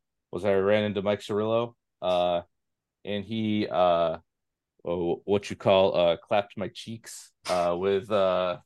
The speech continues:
if he played Cad Bane Triple Magna. The board was really dense with city buildings, and it was a really miserable game. Not because I didn't have fun playing against Mike.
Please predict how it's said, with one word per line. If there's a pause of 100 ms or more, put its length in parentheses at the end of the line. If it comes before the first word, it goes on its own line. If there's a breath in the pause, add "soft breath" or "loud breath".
(200)
if
he
played
Cad
Bane
Triple
Magna. (460)
The
board
was (600)
really
dense
with
city
buildings,
and
it
was (760)
a
really
miserable
game. (160)
Not
because (920)
I
didn't
have
fun
playing
against
Mike.